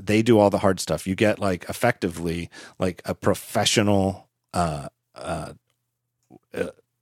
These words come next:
I don't know what you would call it, like a, a, like a, if you had, like, I T experts, networking experts come into your house and set up, like,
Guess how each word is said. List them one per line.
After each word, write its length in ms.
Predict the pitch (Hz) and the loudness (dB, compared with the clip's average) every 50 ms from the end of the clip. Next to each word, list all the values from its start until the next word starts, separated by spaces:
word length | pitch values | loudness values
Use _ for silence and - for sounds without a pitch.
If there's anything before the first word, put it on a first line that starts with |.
| _ _ _ - - | _ _ _ -20 -16
I 220 | - - - - | -14 -10 -6 -2
don't 140 | 101 113 110 | 0 0 0
know 60 | 101 | 2
what 120 | 98 - 82 | 0 0 -2
you 80 | 85 | -2
would 80 | 87 80 | -6 -6
call 240 | - - 110 92 82 | -2 0 0 0 0
it, 40 | 76 | -2
like 140 | 82 82 82 | -6 -8 -8
a, 100 | 82 85 - - - - 87 | -8 -10 -10 -12 -10 -10 -10
a, 60 | 82 _ _ - | -10 _ _ -12
like 180 | 95 90 82 | -12 -10 -10
a, 60 | 90 | -10
if 200 | 90 92 92 - | -10 -8 -2 2
you 80 | 131 120 | 4 4
had, 120 | 113 120 | 6 4
like, 200 | 104 104 90 - - - _ _ | 4 2 0 -2 -6 -18 _ _
I 180 | - 82 101 113 | 0 2 2 2
T 260 | 113 - - 113 104 | 2 0 0 0 0
experts, 460 | 87 92 - - - 92 85 76 - | 0 -2 -4 -4 -4 -4 -4 -4 -4
networking 460 | - 98 107 - - 95 - 92 87 82 | -4 -4 -2 -2 -4 -6 -6 -6 -6 -6
experts 460 | 85 87 - - - 87 78 - - | -6 -8 -8 -6 -6 -6 -6 -6 -8
come 180 | - - 107 | -4 -2 -2
into 140 | 101 98 92 | 0 0 -2
your 80 | 87 78 | -2 -2
house 340 | - - 87 87 80 - - | 0 2 2 2 0 -2 -6
and 140 | 82 76 | -8 -6
set 180 | - - 98 85 | -2 0 0 2
up, 160 | 87 82 - | 0 0 -2
like, 280 | 90 87 82 78 _ | -2 -4 -4 -6 _